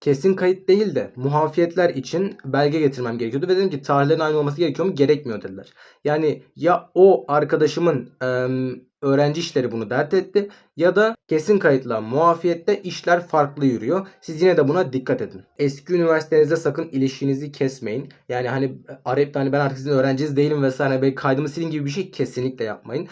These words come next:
Yani çünkü kayıt esnasında sizden bazı bilgiler isteyecekler ve siz bu bilgilere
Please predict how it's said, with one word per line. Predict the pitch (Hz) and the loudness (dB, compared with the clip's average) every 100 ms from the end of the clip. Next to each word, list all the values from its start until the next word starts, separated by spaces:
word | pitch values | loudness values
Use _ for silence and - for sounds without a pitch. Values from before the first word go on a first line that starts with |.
| - - 135 | -18 -12 -6
Yani | 123 131 | -4 -4
çünkü | 127 170 175 | -2 -4 -2
kayıt | - 143 180 | 0 2 2
esnasında | 165 160 143 127 | 0 0 -4 -4
sizden | 131 143 135 | -2 0 2
bazı | 139 139 131 | 2 0 -2
bilgiler | 120 113 113 135 | -6 -4 -2 -4
isteyecekler | 143 175 151 165 180 175 - - | -4 -8 -6 -4 -4 -6 -8 -4
ve | 131 | -4
siz | - 196 165 | -2 -4 -2
bu | 147 | -4
bilgilere | 151 139 180 202 | -4 -2 0 -2